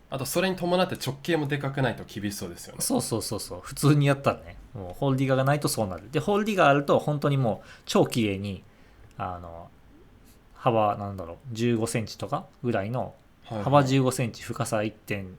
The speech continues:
Speaker 2: 数メートルぐらいの穴がいい感じに掘れるから、そこにちょうどこの細長い機械差し込むのにちょうどいいから、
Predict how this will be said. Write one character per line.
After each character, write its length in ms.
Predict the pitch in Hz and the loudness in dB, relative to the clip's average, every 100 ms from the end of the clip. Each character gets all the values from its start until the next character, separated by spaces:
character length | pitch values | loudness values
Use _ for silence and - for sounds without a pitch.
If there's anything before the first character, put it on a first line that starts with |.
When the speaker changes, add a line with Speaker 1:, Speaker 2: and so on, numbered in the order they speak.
| - | -16
Speaker 2:
数 240 | - - | -10 -8
メ 160 | 104 101 | -6 -8
ー 20 | |
ト 140 | 95 95 | -10 -12
ル 160 | 92 | -12
ぐ 160 | 110 113 | -8 -4
ら 80 | 107 | -2
い 60 | |
の 240 | 131 127 - | -2 -4 -4
穴 220 | 120 120 | 0 0
が 140 | 104 95 | 0 -4
い 80 | - | -4
い 140 | 123 | -4
感 160 | 117 113 | 0 -2
じ 80 | 107 | -2
に 60 | |
掘 100 | 104 | -4
れ 80 | 110 | -4
る 80 | 101 | -2
か 100 | 131 | 0
ら、 120 | 131 | 0
そ 140 | - | 0
こ 100 | 131 | -2
に 200 | 139 135 135 - - - | 0 0 -4 -16 -20 -10
ち 100 | - | 2
ょ 140 | 160 | 4
う 20 | 156 | 4
ど 100 | 139 | 2
こ 140 | 139 | 2
の 240 | 127 120 - - - | 2 0 -6 -20 -20
細 280 | - 135 131 | -8 -2 2
長 220 | 127 123 | 2 2
い 40 | 117 | 0
機 140 | - | 0
械 320 | 113 95 87 - | -2 -2 -4 -12
差 160 | - 107 | -12 -6
し 80 | - | -4
込 80 | 110 | -4
む 60 | |
の 60 | 90 | -8
に 60 | |
ち 100 | 87 | -8
ょ 80 | 104 | -6
う 20 | |
ど 60 | 98 | -6
い 40 | 95 | -8
い 40 | |
か 140 | - | -10
ら、 160 | 87 82 | -12 -12